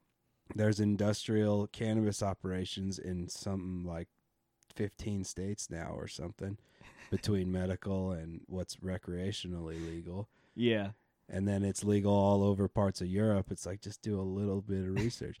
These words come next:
Speaker 2: <laughs>
Speaker 1: And then in terms of, like, when they're, when they're smoking doobies, the, like, he, that part where McConaughey has homeboy come in and roll a joint and try out some new shit. How about you just make it look like real weed?
Speaker 2: <laughs>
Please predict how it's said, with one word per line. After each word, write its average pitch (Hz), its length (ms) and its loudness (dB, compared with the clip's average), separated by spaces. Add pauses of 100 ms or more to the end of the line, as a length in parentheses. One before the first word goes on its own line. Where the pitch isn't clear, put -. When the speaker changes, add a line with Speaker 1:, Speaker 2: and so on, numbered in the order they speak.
Speaker 2:
<laughs> - 120 -20
Speaker 1:
And 123 140 8
then 160 180 12
in 160 100 10
terms 151 320 10
of, 135 140 2
like, 123 180 4
when 127 200 6
they're, 113 260 4
when 113 180 4
they're 110 140 6
smoking 120 580 4
doobies, 113 640 6 (1200)
the, 110 320 8
like, 101 220 2
he, 101 340 2 (140)
that 104 220 -6
part 110 240 0
where 107 140 0
McConaughey 101 600 -4
has 101 380 -4 (180)
homeboy 104 420 -2
come 107 240 -4
in 101 160 -2
and 98 160 -2
roll 98 180 0
a 95 40 -2
joint 101 280 -2
and 95 120 -6
try 101 260 -2
out 95 220 -4
some 95 220 -8
new 95 140 -10
shit. 98 380 -6 (920)
How 143 100 4
about 160 220 8
you 143 100 8
just 135 240 2
make 131 220 6
it 85 100 -2
look 123 200 6
like 113 220 6
real 110 260 8
weed? 117 340 4 (320)
Speaker 2:
<laughs> 208 80 12